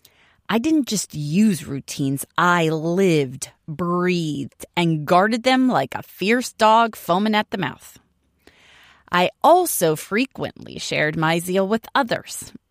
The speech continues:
particularly my closest friends. Now, let me say those routines were valuable.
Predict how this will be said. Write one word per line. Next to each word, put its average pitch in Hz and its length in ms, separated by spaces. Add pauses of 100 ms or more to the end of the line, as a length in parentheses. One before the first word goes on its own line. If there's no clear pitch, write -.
(140)
particularly 302 800
my 214 180
closest - 680
friends. - 680 (920)
Now, 262 180
let 349 220
me 392 140
say 254 360
those 320 460
routines 269 560 (100)
were 254 440
valuable. 208 680